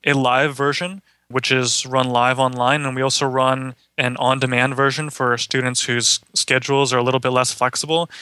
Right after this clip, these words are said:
But no matter what, at the end of the day, our goal when we work with a student is to make sure that they're gonna perform best on test day. We're a s-, pretty small company. Every single one of our students, their success reflects on us and, and has a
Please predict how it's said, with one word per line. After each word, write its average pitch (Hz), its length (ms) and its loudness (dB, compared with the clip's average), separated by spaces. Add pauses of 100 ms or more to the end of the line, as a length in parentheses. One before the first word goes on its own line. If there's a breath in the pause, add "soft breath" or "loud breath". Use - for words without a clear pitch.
(300 loud breath)
But 135 460 0
no 160 160 2
matter 180 240 2
what, 139 260 0
at 139 100 -8
the 165 80 -8
end 160 80 -4
of 147 100 -2
the 135 60 -4
day, 127 260 0 (340 soft breath)
our 151 220 2
goal 135 360 0
when 131 120 -4
we 131 100 -2
work 127 240 -4
with 127 100 -2
a 127 40 -4
student 120 480 0
is 120 320 0
to - 100 -2
make 127 160 -4
sure 127 140 0
that 113 140 -8
they're 123 120 2
gonna 120 140 -2
perform 120 420 -2
best 120 520 -2 (120)
on 117 180 0
test - 340 0
day. 113 240 -6 (300 loud breath)
We're 131 140 -2
a - 20 4
s-, - 300 -2 (160)
pretty 139 160 2
small 131 220 0
company. 156 540 0 (640 loud breath)
Every 151 240 2
single 147 300 -2
one 143 120 2
of 135 100 -2
our 135 80 2
students, 135 640 -2 (280 soft breath)
their 135 280 2
success - 720 0 (380)
reflects 127 640 -2
on 135 260 2
us 143 240 0
and, 113 240 -6
and 120 160 -8
has 120 200 0
a 113 100 2